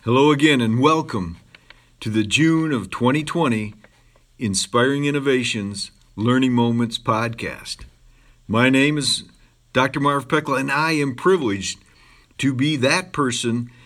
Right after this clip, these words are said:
that gets to share special leadership and innovation and communication and professional development topic messages the middle of every month, i e the fifteenth,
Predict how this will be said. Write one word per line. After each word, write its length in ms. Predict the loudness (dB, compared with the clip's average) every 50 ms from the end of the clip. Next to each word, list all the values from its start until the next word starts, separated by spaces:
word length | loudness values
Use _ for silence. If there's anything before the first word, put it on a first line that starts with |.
| -20 -20 _ -4
that 380 | -2 -2 -2 -4 -8 -10 -4 0
gets 260 | 0 0 0 0 -2
to 100 | -2 -2
share 400 | 0 0 0 2 2 2 0 0
special 420 | -2 -2 -2 -2 -2 -2 -2 -4 -2
leadership 720 | 0 0 0 0 0 -2 -2 0 0 0 -2 -2 -2 -4
and 260 | -4 -4 -4 -6 -6
innovation 880 | -6 -4 -2 -2 0 2 4 4 4 4 2 -2 -4 -4 -6 -6 -8 -12 -16 _ _ _ -20 _ _ -10
and 180 | -8 -8 -8
communication 920 | -4 -2 -2 0 0 0 -2 0 0 2 2 2 0 -2 -2 -2 -4 -2 -2
and 160 | -2 -4 -4
professional 560 | -6 -10 -12 -8 -4 -4 -2 -2 -2 -2 -2 -2
development 500 | 0 0 0 -2 -2 -2 -4 -8 -8 -4
topic 540 | -2 -2 -2 -2 -2 -4 -6 -6 -6 -4
messages 760 | -2 0 0 0 0 -2 -6 -6 -4 -2 -2 -2 -2 -6 -10 -12 -18 -20 _ _ -20 -16 _ -2
the 100 | -2 0
middle 400 | 2 4 4 4 6 4 2 0
of 100 | 0 0
every 240 | 0 0 0 0
month, 400 | 0 0 0 -2 -4 -6 -10 -14 -6 -2
i 160 | 0 2 2
e 160 | 2 2 2
the 120 | 0 0
fifteenth, 720 | -2 0 -2 -2 -2 -2 -2 -2 0 0 0 -2 -4 -8